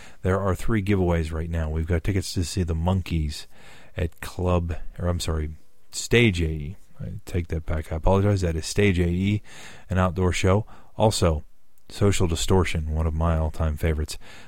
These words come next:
The password for the Social Distortion contest is ness, N E S S. And the big one, we've got tickets to see Motley Crue, Poison, and the New York Dolls. The password for that is Livewire.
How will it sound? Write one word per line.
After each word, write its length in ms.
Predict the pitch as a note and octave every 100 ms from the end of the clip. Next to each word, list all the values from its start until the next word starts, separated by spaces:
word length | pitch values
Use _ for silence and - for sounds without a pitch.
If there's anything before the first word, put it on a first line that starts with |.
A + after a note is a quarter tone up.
| -
The 40 | -
password 500 | G2+ G2 - F#2+ F2
for 100 | E2
the 100 | E2+
Social 340 | - G2 -
Distortion 480 | F2 - G#2 - F#2
contest 500 | F2 F2 E2 E2+ -
is 220 | F#2 D#2+
ness, 500 | F2 F2 G2 D#2+ - -
N 180 | G2+ F#2
E 200 | F2+ F#2
S 280 | G2 D#2+ -
S. 400 | - F2+ - - - - - - - - - - - -
And 200 | F#2+ F#2
the 60 | F#2
big 180 | F#2+ F2
one, 220 | E2+ D#2
we've 140 | D2+
got 200 | - E2
tickets 300 | - F2+ -
to 80 | -
see 180 | E2 F#2
Motley 400 | E2 F2 E2+ F2+
Crue, 560 | - - F2+ E2+ D#2 -
Poison, 640 | F#2 F#2+ E2+ E2 D#2 D#2
and 200 | E2+ E2+
the 60 | F2
New 120 | F2+
York 240 | F2+ D#2+
Dolls. 540 | F2+ F2 F2 D#2 - - -
The 60 |
password 520 | - F2 E2 F#2 F2
for 140 | - E2
that 240 | E2+ F2
is 200 | F2+ D#2
Livewire. 960 | E2 E2 F2 F#2+ E2+ E2 D#2+ E2 C#2